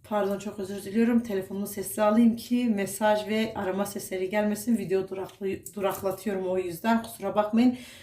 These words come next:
Hemen sessize alıp geliyorum. Evet arkadaşlar, kaldığım yerden devam ediyorum. Tekrardan özür diliyorum. Şöyle Tosun But bir kilo iki yüz yetmiş gram, on euro, on beş sente.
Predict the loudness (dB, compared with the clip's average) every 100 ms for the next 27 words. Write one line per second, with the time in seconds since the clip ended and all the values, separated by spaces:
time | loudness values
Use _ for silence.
0 | -20 -18 -8 -2 -2 -2 -4 0 2 0
1 | 0 0 2 0 -2 -6 -10 _ _ _
2 | _ _ _ _ _ _ -14 -6 -2 0
3 | 0 0 0 -2 0 2 2 2 2 2
4 | 0 -2 0 0 2 2 0 -2 -4 -4
5 | -2 -2 -2 -4 -4 -6 -2 2 4 4
6 | 4 4 4 2 2 2 -2 -2 -2 -2
7 | -6 -8 -10 -8 -10 -10 -4 2 2 4
8 | 4 4 6 6 4 -2 -12 -4 -2 -2
9 | 0 4 4 4 2 2 4 4 2 2
10 | 6 6 6 4 4 6 6 6 4 6
11 | 6 8 6 4 4 4 4 4 4